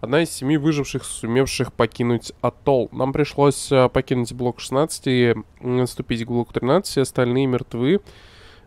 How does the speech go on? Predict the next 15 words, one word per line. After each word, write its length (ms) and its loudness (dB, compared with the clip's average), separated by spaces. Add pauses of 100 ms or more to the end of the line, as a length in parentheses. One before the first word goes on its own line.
Э, 440 6
Хасгард, 680 4
Невилл, 420 4
Грин, 420 -2 (140)
Паркер, 500 2
Маккензи. 840 0
Все 360 0
они 160 4
погибли. 460 2
Мы 300 2
единственные, 420 0
кому 340 4
удалось, 640 4 (560)
э, 240 8
уцелеть. 760 2